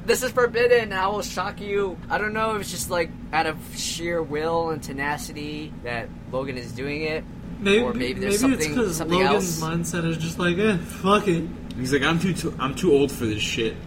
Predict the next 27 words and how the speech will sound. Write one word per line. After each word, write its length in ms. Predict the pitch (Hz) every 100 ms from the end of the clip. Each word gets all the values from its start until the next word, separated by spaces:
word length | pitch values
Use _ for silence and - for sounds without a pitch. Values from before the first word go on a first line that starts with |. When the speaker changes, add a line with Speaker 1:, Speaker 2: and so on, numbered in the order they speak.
| 240
Speaker 1:
Yeah, 180 | 254 226
so, 200 | 220 220
uh, 520 | 214 165 165 170 139 -
I'm 120 | 156
looking 200 | 180 202
forward 220 | - 202 190
to 60 |
see 160 | - 175
what, 240 | 170 156 -
what's 220 | 156 151
going 240 | - 147 143
on 320 | 139 147 160 -
with 140 | 143 139 -
the 80 | 135
Venoms. 500 | 127 139 156 - 139
Like, 320 | 127 - -
maybe 380 | 151 135 143 151
we'll 100 | 160
see, 140 | 160
like, 140 | 160 143
an 100 | 120
Old 180 | 139 135
Man 300 | 135 127 120
Logan 340 | 127 135 143
Venom. 460 | 143 147 165 165 -
That'd 120 | 123
be 140 | 139